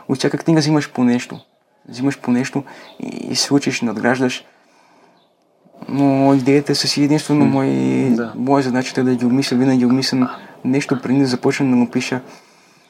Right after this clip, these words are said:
Speaker 1: Развивам идеята в главата си на първо място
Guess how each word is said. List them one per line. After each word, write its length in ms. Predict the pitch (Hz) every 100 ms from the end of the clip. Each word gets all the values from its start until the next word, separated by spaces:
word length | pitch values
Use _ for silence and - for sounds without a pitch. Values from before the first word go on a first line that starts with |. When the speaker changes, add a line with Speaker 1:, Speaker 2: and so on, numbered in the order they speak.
| _ _ - -
Speaker 1:
Развивам 400 | 131 127 143 139
идеята 320 | 131 135 131
в 140 | 127 120
главата 240 | 131 131
си 240 | 127 123 120 -
на 120 | 120
първо 180 | 117 117
място 400 | 120 117 123 120